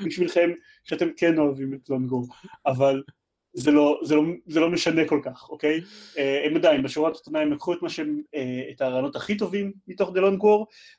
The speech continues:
ועטפו אותם מחדש, וזה נראה מצוין.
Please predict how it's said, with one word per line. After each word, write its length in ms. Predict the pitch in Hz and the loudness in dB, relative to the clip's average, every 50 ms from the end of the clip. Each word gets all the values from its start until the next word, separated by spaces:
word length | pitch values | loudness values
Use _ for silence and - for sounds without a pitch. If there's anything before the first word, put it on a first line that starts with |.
| _ _ | _ _
ועטפו 880 | 139 135 147 151 143 143 143 139 139 139 139 - - 135 - - - 196 | _ 0 4 6 6 6 6 6 6 4 2 2 0 -4 -2 0 2 2
אותם 160 | 196 202 185 | 2 2 0
מחדש, 600 | 180 - 185 165 165 175 175 - - - - _ _ _ _ _ _ _ _ _ | 0 0 2 2 2 2 0 -4 -8 -10 -12 _ _ _ _ _ _ _ _ _
וזה 260 | 131 147 143 127 151 | -4 -4 -2 -2 -2
נראה 300 | 143 139 127 131 135 135 127 127 _ _ _ _ _ _ _ _ _ _ _ _ - | -4 -2 -2 0 0 -2 -2 -6 _ _ _ _ _ _ _ _ _ _ _ _ -12
מצוין. 500 | 127 120 - - 131 117 123 135 143 120 | -12 -10 -8 -6 -6 -2 2 2 2 2